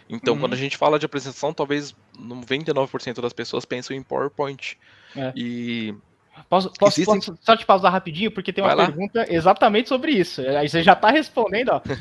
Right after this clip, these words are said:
Speaker 2: do
Speaker 1: <laughs>
Speaker 2: Leandro, né? Que ele, ele falou que sempre utiliza ferramentas de apoio nas apresentações, treinamentos, né? E normalmente é o P P T mesmo, que é o, é o classicão, né?
Speaker 1: Sim.
Speaker 2: E aí ele perguntou: tem alguma outra sugestão de ferramentas aí que facilitem a experiência,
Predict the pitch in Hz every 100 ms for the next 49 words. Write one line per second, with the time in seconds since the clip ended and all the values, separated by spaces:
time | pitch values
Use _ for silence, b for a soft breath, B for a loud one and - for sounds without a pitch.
0 | - 139 175 214 226 196 190 247 135 147
1 | 165 165 165 151 156 180 180 180 185 202
2 | 233 - 196 196 214 202 160 123 b b
3 | _ 180 180 180 185 185 196 202 175 180
4 | 175 180 175 180 180 180 - 131 156 -
5 | 139 160 131 127 156 143 120 147 160 170
6 | 208 196 196 214 208 208 220 233 233 180
7 | 180 202 359 - - 226 - - 320 -
8 | 175 127 120 113 143 _ _ - 151 147
9 | 156 165 214 208 180 202 226 233 220 208
10 | 214 180 165 185 180 190 160 139 160 196
11 | 143 147 170 - 156 - 147 123 190 160
12 | 156 135 - 143 120 139 185 170 - 131
13 | 127 120